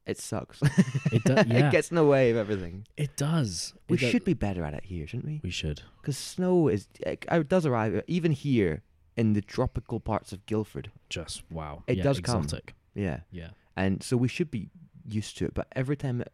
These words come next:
Speaker 1: snows, we shut down the entire country.
Speaker 2: Yeah, that's true. I have a question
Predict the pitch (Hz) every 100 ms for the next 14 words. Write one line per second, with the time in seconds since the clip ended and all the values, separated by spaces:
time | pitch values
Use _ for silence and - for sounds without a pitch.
0 | - - 110 71 85 - 85 - - -
1 | 98 92 90 85 90 85 113 - - -
2 | _ _ _ - - - 98 98 90 98
3 | 98 - 95 85 - - - 208 170 139
4 | - - -